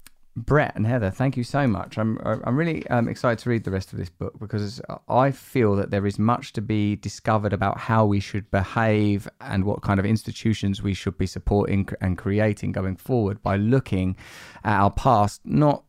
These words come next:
out of a kind of, I don't know, sort of a, the kind of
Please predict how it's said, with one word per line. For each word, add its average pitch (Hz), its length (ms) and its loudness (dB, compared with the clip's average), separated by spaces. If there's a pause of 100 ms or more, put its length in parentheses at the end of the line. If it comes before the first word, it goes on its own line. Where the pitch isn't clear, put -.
out 113 340 0
of 104 320 4
a 104 200 -2
kind 101 720 2
of, 98 480 2 (120)
I 110 160 0
don't 98 160 -2
know, 98 180 -2
sort 101 220 -6
of 95 100 0
a, - 80 -12
the - 80 -10
kind 98 200 -2
of 95 140 -2